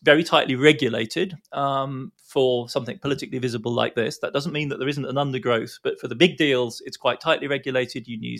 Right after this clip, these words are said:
end user certificates. You need to know where the stuff is going. You need to know where it's coming from. The American State Department apparently will,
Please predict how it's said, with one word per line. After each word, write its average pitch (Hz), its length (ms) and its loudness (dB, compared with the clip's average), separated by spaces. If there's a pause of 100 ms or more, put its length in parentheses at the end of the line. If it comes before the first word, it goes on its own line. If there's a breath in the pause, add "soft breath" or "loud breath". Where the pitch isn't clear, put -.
end 123 180 -6
user 170 260 0
certificates. 135 600 -8
You 135 80 -16
need 113 140 -12
to 127 100 -12
know 131 140 0
where 123 100 0
the 120 80 -12
stuff - 300 -6
is 131 120 -16
going. 160 340 2
You 151 40 -20 (400 soft breath)
need 120 200 -4
to 120 60 -10
know 127 140 2
where 123 220 0
it's - 140 -10
coming 127 280 -4
from. 165 440 2 (480 loud breath)
The 139 80 0
American 143 420 2
State 139 300 2
Department 139 420 -2
apparently 143 480 -2
will, 127 360 0